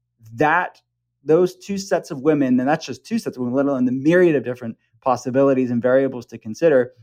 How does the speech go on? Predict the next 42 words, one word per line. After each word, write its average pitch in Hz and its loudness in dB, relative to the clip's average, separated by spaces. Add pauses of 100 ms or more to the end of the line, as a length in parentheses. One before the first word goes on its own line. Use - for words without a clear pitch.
(360)
that 151 0
interaction 139 -2
with 127 -2
fasting 127 -2
will 120 -8
be 120 -10
different. 120 -6
So 139 0 (260)
the 135 -10
women 165 2
with 135 -4
P 135 -10
C 135 -6
O 135 2
S 135 0
and 117 -4
endometriosis 135 0
and 120 -6
insulin 139 -2
resistance 135 -4
tend 214 -2
to 226 -6
do 139 -2
better 147 2
with - -8
more 117 -16
fasting. 117 -8 (320)
And 190 0
the 190 4
women 208 4
that 170 2
don't 151 0
have 131 -2
that 165 0
will 170 -4
benefit 151 0
from 143 -4
lighter, 139 2
more 127 -2
flexible, 123 -4 (140)
flexible 135 -6
fasting. - -16